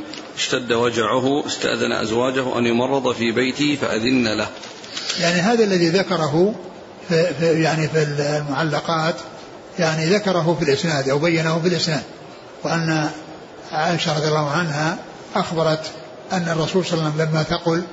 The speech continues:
Speaker 2: وكان لا يستطيع أن يتنقل بين بيوته وأن يذهب إلى كل واحدة في نوبتها، استأذنهن أن يأذن له في أن يمرض في بيت عائشة فأذن له، فأذن له،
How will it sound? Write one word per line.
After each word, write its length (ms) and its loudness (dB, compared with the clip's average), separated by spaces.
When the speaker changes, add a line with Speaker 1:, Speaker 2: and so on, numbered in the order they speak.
Speaker 2:
وكان 300 0
لا 140 4
يستطيع 440 2
أن 120 0
يتنقل 500 0
بين 260 2
بيوته 460 4
وأن 140 0
يذهب 340 2
إلى 280 2
كل 160 4
واحدة 380 2
في 160 0
نوبتها، 680 2
استأذنهن 1000 2
أن 160 0
يأذن 540 2
له 280 4
في 140 2
أن 60 -2
يمرض 540 2
في 100 2
بيت 220 2
عائشة 340 4
فأذن 500 2
له، 440 2
فأذن 520 2
له، 380 4